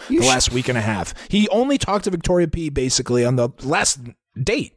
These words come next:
Speaker 1: A good bachelor isn't just pretending. At this point, you shouldn't have, like, you should have
Speaker 2: No.
Speaker 1: some favorites probably, but there, there's a lot of, you know, great girls still here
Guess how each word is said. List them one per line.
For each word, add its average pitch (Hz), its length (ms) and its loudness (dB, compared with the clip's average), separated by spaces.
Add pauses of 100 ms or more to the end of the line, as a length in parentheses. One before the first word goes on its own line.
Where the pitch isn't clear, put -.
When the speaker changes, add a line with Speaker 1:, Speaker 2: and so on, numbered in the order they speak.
(160)
Speaker 1:
A - 80 0
good 262 300 0
bachelor 214 420 0
isn't 202 320 0
just 170 220 -2
pretending. 135 800 0
At 147 160 -4
this 175 180 -2
point, 208 380 0
you 156 120 2
shouldn't 160 400 0
have, 131 520 0 (420)
like, 160 220 0
you 247 60 0
should 277 160 2
have 226 120 4
Speaker 2:
No. 190 60 -4
Speaker 1:
some 220 100 0
favorites 147 500 0
probably, 151 680 0 (180)
but 147 200 -4
there, 247 140 0 (840)
there's 294 160 -2
a 330 40 -2
lot 233 300 2
of, 226 320 -2 (240)
you 165 340 -6
know, 190 340 2 (340)
great 180 360 2
girls 226 320 2
still 208 280 2
here 226 340 2